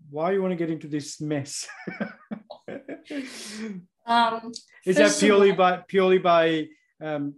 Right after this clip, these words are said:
Speaker 1: coincidence, or was it a passion or, uh, doing business, or?
Speaker 2: It's, it's,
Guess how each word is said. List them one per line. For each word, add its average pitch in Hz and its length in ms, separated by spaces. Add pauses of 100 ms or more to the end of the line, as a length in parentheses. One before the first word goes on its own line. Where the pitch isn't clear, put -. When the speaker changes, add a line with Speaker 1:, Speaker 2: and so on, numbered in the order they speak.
(100)
Speaker 1:
coincidence, 190 680
or 170 260
was 160 240
it 160 80
a 165 40
passion 175 920
or, 165 380 (200)
uh, 170 180 (120)
doing 170 600
business, 190 380
or? 160 400 (1160)
Speaker 2:
It's, 247 200
it's, - 240